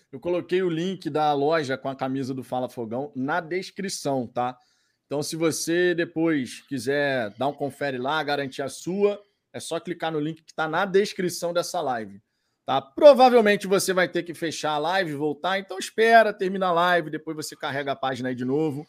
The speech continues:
atualiza, aí você acessa o link na descrição, beleza? Eu espero que vocês gostem, eu já garanti duas aí, daqui a pouco o Ricardo vai ver como é que faz pra pegar lá nos Estados Unidos,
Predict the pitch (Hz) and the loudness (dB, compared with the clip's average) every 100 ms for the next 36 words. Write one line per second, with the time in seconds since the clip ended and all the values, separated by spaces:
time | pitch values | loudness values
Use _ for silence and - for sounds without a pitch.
0 | _ - - 139 131 175 175 170 170 _ | _ -20 -4 -2 0 0 0 0 -4 _
1 | _ - 147 156 170 160 - 156 - 151 | _ -6 -4 -2 -2 -2 0 -2 -2 -2
2 | 139 147 151 143 147 - 170 - 113 95 | -2 -4 -2 0 -2 0 -2 -2 -6 -10
3 | _ - 120 196 175 101 - _ _ _ | _ -6 6 8 8 4 -12 _ _ _
4 | _ _ _ _ _ _ _ _ 165 175 | _ _ _ _ _ _ _ _ 4 4
5 | - 156 160 151 143 143 104 113 156 156 | 2 0 0 -4 -4 -4 -2 0 2 0
6 | - 156 156 - 175 151 151 147 131 - | -6 -8 -6 -2 0 0 -2 -2 -4 -8
7 | 131 127 165 156 127 139 165 151 143 160 | -4 0 2 2 0 -2 -2 -2 0 -2
8 | - 165 165 147 151 147 147 143 131 147 | -2 -4 -4 -4 -2 -4 -2 -4 -4 -4
9 | 139 139 - 143 139 131 - 139 113 139 | -6 -6 -6 -6 -6 -8 -4 -4 -2 -4
10 | 139 - 135 120 156 180 160 | -4 -4 -4 0 4 4 4